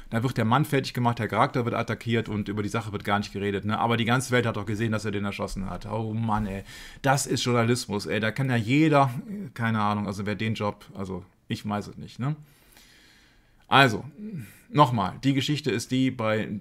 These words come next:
Robert Kennedy, nur mal ganz kurz, ähm, er ist von jemand anderem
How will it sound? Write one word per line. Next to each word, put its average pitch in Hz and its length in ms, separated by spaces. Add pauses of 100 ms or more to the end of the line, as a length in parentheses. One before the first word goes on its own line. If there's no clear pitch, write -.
(140)
Robert 120 260
Kennedy, 113 380
nur 117 140
mal 101 140
ganz 107 220
kurz, 110 480
ähm, 104 240
er 98 140
ist 113 80
von 110 160
jemand 107 240
anderem 120 400